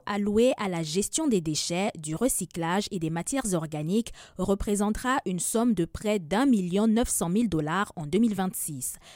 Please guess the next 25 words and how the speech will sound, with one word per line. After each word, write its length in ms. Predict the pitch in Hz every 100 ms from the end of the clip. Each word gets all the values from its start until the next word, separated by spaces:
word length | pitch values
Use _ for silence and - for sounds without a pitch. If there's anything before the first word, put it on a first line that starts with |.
| -
C'est 240 | - 185 175
une 160 | 180 175
variation 680 | 170 170 175 170 - 190 202
de 120 | 180
plus 180 | - 180
de 100 | 165
cinq 380 | - 254 277
pour 220 | - 196 -
cent 200 | 208 247 - -
par 140 | 202
rapport 340 | 202 202 262 269
à 80 | 202
l'année 220 | 170 208
précédente. 720 | - 220 - 175 170 139 - - - _
Pour 160 | 180 165
la 120 | 160
préfète 440 | - 160 - 175
Chantal 320 | - 170 170 170
Lamarche, 520 | 165 170 185 196 -
il 180 | 190 175
y 60 | 175
a 80 | -
une 220 | 156 165
urgence 520 | 196 185 196 214 226
d'agir 520 | 175 170 160 185 233